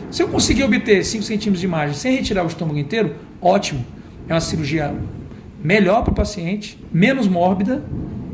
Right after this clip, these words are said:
tá? E tem o, o resultado oncológico igual, certo? Associada à gastro-, à gastrectomia é a remoção de todos os linfonodos que são drenados da região, tá? Que a gente chama de linfadenectomia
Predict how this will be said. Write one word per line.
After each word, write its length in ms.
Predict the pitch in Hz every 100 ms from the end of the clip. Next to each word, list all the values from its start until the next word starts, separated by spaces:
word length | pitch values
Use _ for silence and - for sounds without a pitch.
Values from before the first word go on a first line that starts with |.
| -
tá? 300 | 170 196 -
E 80 | 196
tem 160 | - 214
o, 560 | 220 214 208 214 208
o 60 | 190
resultado 500 | 202 202 - 185 202
oncológico 680 | 214 254 247 175 175 190 269 - - -
igual, 560 | 214 269 277 135 - - - -
certo? 400 | - 160 208 - - - - - - -
Associada 560 | 240 - 214 220 190
à 40 | 180
gastro-, 300 | 175 - 190 - -
à 100 | 160
gastrectomia 800 | 151 156 175 165 240 208 220 269 - - - -
é 80 | 190
a 60 |
remoção 640 | 175 220 240 233 - 233 233
de 100 | 208
todos 380 | - 220 208
os 20 | 208
linfonodos 680 | 220 - 220 170 175 170 -
que 80 | 202
são 200 | - 170
drenados 360 | 180 170 160
da 80 | 165
região, 360 | 180 185 220 - - - -
tá? 140 | 147 156
Que 100 | 156
a 40 |
gente 160 | 143 156
chama 240 | - 151
de 100 | 147
linfadenectomia 920 | 156 165 147 147 151 151 160 147 156